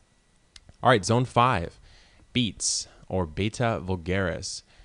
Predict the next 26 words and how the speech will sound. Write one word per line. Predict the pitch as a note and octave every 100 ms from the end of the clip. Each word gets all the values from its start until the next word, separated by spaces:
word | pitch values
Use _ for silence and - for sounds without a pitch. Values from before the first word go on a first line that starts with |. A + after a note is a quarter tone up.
| - -
Uh, | - F2+
beets | F2 B2 C3 -
are | G#2 G2 G2 F#2+ F#2 F#2+ -
slightly | - - B2 A#2 A2+
heavy | G2+ F#2+
feeders. | E2+ F#2+ G#2 G#2
Uh, | F#2 - - - -
they | F#2+ G2
need | G#2
a | A2
lot | G2+
of | G2
potassium | F#2 - E2 F2 - G#2
to | F#2+
produce, | F#2 F2+ E2+ A2 C3 -
and | F2+
they | F2+
also | F2 G#2 - G2
need | F#2+ F2+ F2+ - -
a | F2 F2 E2+
loose | B1+ F2 F#2 A2 - -
soil | - - F2+ F2+ F2
because | E2+ E2+ E2+
they | F2 F2+
are | E2+ E2+
a | - E2+ E2